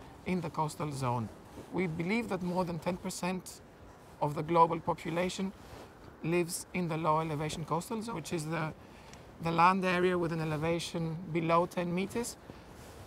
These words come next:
uh, hydrologically connected to the sea, is,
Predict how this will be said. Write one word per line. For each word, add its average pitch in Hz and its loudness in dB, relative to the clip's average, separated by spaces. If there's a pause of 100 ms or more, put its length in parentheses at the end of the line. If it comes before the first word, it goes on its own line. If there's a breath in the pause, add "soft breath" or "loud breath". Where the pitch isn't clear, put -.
(240 loud breath)
uh, 151 0
hydrologically 170 2
connected 160 -2
to 160 -2
the 151 -2
sea, 196 2 (1000)
is, 165 -2